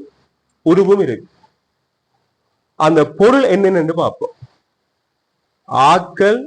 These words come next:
அழித்தல், அடைதல், நீத்தல், ஒத்தல், உடைமை. என்னது? ஆக்கல்,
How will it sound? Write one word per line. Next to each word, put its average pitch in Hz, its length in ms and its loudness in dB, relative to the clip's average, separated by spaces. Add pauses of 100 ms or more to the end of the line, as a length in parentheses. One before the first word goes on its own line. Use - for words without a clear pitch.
(840)
அழித்தல், 185 760 0 (680)
அடைதல், 185 680 -2 (680)
நீத்தல், 180 800 0 (680)
ஒத்தல், 208 600 -2 (600)
உடைமை. 196 460 2 (640)
என்னது? 147 280 0 (640)
ஆக்கல், 185 520 0